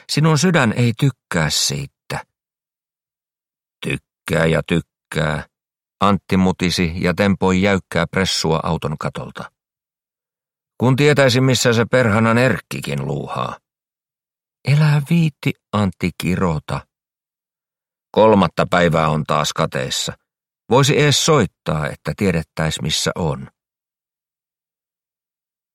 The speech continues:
Pressu lensi hangelle kuin valtava jäätynyt lepakko. Annikki huokaisi raskaasti. "Sillä on varmaan joku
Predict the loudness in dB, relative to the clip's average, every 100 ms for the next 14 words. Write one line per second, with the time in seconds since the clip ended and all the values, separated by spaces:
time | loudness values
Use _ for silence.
0 | _ _ -2 2 2 2 2 4 4 4
1 | 4 4 2 2 -2 -2 0 2 2 2
2 | 2 -2 -2 0 -2 -2 -4 -2 -2 -4
3 | -6 -12 _ -14 -14 _ _ _ _ _
4 | _ _ _ _ _ _ _ _ 0 2
5 | 2 0 -2 2 2 2 0 0 -2 -4
6 | -6 -8 -8 -12 -14 _ _ _ _ _
7 | _ _ _ _ -4 2 4 4 4 4
8 | 4 2 2 2 -2